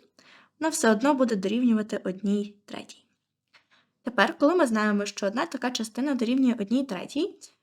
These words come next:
ми можемо порахувати, скільки таких зафарбованих частин ми маємо на цій картинці. Пропоную це зробити.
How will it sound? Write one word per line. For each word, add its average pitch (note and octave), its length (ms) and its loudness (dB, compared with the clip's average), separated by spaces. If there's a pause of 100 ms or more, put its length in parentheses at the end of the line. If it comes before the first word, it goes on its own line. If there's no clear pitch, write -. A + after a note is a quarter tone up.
ми F4+ 100 0
можемо D4+ 360 6
порахувати, A3 580 0
скільки D4 460 -6
таких A3 360 -2
зафарбованих G3+ 680 -2
частин A#3 360 -2
ми B3 120 6
маємо B3+ 420 4
на B3+ 280 2
цій B3 220 -4
картинці. - 560 -8 (340)
Пропоную D4+ 420 0
це A#3+ 160 -2
зробити. - 440 -6